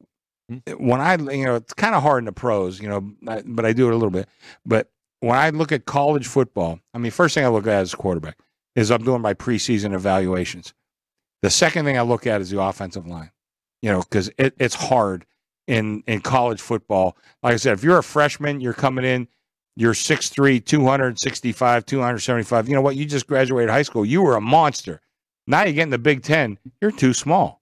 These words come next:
Speaker 1: You're average.
Speaker 2: You know,
Speaker 1: You're
Speaker 2: so, I mean, these
Speaker 1: average.
Speaker 2: guys gotta beef up.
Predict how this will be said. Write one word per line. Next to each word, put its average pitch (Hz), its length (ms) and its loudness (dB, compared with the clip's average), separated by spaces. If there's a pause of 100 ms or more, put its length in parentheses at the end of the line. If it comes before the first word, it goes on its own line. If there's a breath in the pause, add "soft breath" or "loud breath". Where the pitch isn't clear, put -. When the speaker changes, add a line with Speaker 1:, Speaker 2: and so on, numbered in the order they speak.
Speaker 1:
You're 87 260 -16
average. 85 200 -20
Speaker 2:
You 139 140 4
know, 110 280 2
Speaker 1:
You're 82 220 -16
Speaker 2:
so, 127 80 -2
I - 20 0
mean, 127 120 2
these 165 140 0
Speaker 1:
average. 151 80 -2
Speaker 2:
guys 131 220 4
gotta 120 240 2
beef 113 280 -4
up. 123 200 0